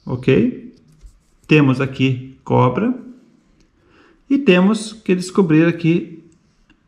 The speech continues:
aqui, esse número, tá? Então podemos observar o seguinte, tá? O barco, então,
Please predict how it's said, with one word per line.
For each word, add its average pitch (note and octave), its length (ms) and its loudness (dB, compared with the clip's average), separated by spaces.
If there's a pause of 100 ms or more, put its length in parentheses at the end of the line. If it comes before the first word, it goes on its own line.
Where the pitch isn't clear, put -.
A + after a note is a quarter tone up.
(360)
aqui, C#3 520 -4
esse - 260 -6
número, - 320 -2 (240)
tá? - 340 -4 (440)
Então C#4 200 2
podemos G#3 460 2
observar E3+ 760 0
o E3+ 80 2
seguinte, C#3+ 600 0
tá? - 380 -2 (560)
O A3 100 6
barco, F3 440 2
então, D#3 360 0